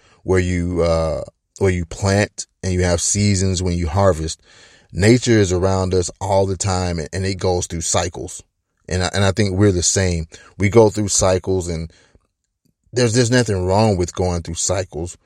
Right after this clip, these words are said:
eh, because, um, by going through these cycles, I, I believe this is how we get the full experience of life. And so I, I've come to understand that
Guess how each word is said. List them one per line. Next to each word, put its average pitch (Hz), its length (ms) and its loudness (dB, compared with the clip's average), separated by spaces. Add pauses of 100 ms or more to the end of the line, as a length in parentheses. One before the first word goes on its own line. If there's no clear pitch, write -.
(440)
eh, 78 220 -6
because, 95 440 4
um, 87 360 0 (1700)
by 101 140 2
going 120 260 4
through 113 160 -2
these 104 180 -2
cycles, 101 640 -2
I, 95 220 -2
I 104 40 0
believe 98 340 -2
this 92 160 -4
is 87 100 -6
how 95 160 -2
we 92 240 -4 (340)
get - 140 0
the 98 80 -6
full 101 380 2
experience 95 680 -2
of 90 140 -8
life. 104 360 -8 (2000)
And 98 100 4
so 113 140 8
I, 104 280 0
I've 110 120 -2
come 127 220 0
to 98 140 -4
understand 101 680 -2
that 87 240 -2